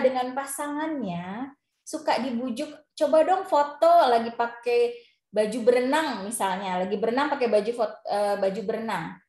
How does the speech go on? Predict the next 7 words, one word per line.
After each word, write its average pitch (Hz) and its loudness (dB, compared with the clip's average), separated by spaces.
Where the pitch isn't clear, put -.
Nah, 220 -4
baju 247 2
berenang 311 6
otomatis 285 -2
agak - -2
terbuka 240 -2
kan, 170 -6